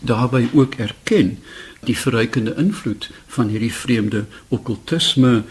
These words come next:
en mites en fabels op ons verbeeldingswêreld, wat se ons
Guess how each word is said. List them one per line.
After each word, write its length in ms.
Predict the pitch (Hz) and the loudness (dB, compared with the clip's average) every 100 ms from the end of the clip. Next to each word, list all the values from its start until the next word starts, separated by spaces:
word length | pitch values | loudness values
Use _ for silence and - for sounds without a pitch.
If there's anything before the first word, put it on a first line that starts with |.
| - - - | -14 -6 0
en 140 | 110 | 2
mites 320 | 107 107 123 - | 2 0 -2 -2
en 80 | 104 | -2
fabels 540 | - 113 107 107 107 - - - | -2 -2 0 -2 -4 -8 -12 -6
op 140 | 156 196 | -2 -2
ons 140 | - | -2
verbeeldingswêreld, 1040 | 165 113 113 113 104 101 - 98 95 101 113 | -4 -4 -4 -4 -4 -6 -6 -6 -6 -6 -4
wat 220 | 113 - | -4 -2
se 100 | - | -2
ons 220 | 123 104 | -2 -4